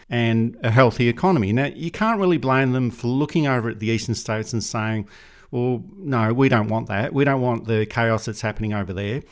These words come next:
No thanks, we don't want eighty-eight deaths per day. We don't want to put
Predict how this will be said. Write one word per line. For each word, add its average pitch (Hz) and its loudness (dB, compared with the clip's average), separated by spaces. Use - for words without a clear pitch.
No 135 2
thanks, 127 -2
we 131 2
don't 127 0
want 113 -4
eighty-eight 117 0
deaths 110 -2
per - -8
day. 131 -2
We 131 -2
don't 139 0
want 127 0
to 123 -2
put - -2